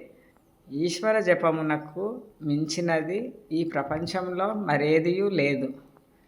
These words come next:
ఈశ్వరుని చూచిన వారు ఎవరైనా ఉన్నారా అంటే లేరు అని గ్రహించాలి.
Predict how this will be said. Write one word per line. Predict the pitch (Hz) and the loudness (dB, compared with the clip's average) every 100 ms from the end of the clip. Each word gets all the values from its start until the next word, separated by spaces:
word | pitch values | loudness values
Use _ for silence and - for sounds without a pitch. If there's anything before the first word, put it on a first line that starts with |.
| _ _ _ - | _ _ _ -4
ఈశ్వరుని | 160 160 214 220 220 | -4 -2 -2 -2 -2
చూచిన | 214 180 175 190 190 | -2 -2 -2 -2 0
వారు | 175 151 147 147 208 262 - _ _ _ | 4 6 4 2 -2 -6 -16 _ _ _
ఎవరైనా | 151 151 175 175 190 190 | 2 4 6 4 2 2
ఉన్నారా | 147 151 156 160 170 175 180 175 | 0 2 4 6 6 6 4 -2
అంటే | 147 143 160 196 262 - - - _ - | -2 0 2 2 0 -6 -18 -20 _ -6
లేరు | 139 147 160 175 | 0 6 6 6
అని | 196 175 185 | 4 2 0
గ్రహించాలి. | 175 160 139 156 160 180 139 131 - | 0 0 2 0 -2 0 0 -2 -8